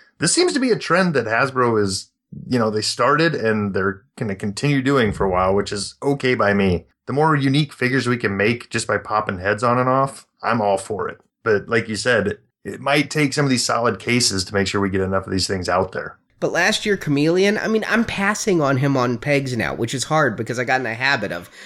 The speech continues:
Speaker 2: Chameleon, buy, Chameleon, buy. And then even I'm like, all right, I might have a couple too many here.
Speaker 1: <laughs> This Chameleon with the Daredevil head just doesn't make any sense. <laughs> I've gone too far.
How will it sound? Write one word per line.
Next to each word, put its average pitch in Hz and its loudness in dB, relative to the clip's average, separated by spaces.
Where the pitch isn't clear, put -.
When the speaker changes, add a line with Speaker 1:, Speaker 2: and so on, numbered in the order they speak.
Speaker 2:
Chameleon, 151 2
buy, 82 -2
Chameleon, 135 2
buy. 104 2
And 147 -4
then 202 2
even 208 0
I'm 160 2
like, 131 0
all 139 0
right, 104 2
I 117 0
might 135 2
have 127 0
a 117 -4
couple - -8
too 110 -6
many 98 -4
here. 101 -4
Speaker 1:
<laughs> - -6
This 180 2
Chameleon 175 4
with 147 0
the 127 0
Daredevil 107 2
head 92 -2
just 101 -2
doesn't 110 0
make 104 -2
any 113 2
sense. 87 0
<laughs> - -2
I've 190 -4
gone 131 2
too 110 0
far. 82 -2